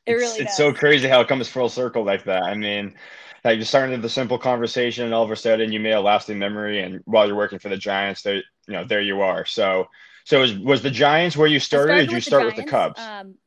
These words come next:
Speaker 2: my senior year of college, I ended up getting hired by them first as a media relation runner during the playoffs and World Series. So that was incredible. I got to help with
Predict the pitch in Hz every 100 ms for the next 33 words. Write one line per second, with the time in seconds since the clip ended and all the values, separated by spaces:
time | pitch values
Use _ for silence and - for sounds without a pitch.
0 | _ 220 226 220 220 _ 262 262 262 254
1 | 208 233 226 226 202 202 185 - 214 202
2 | 208 233 240 _ _ _ _ _ - 202
3 | 208 208 202 208 220 202 202 208 202 208
4 | 202 196 190 196 _ _ _ _ 240 262
5 | _ 233 226 202 208 208 214 202 202 -
6 | 196 185 185 196 220 240 _ 208 196 190
7 | 190 - 190 185 185 _ - 196 185 185
8 | 196 180 185 180 190 185 196 247 - _
9 | _ _ _ _ _ - 196 196 202 208
10 | - 208 196 196 185 185 185 196 190 190
11 | 190 180 190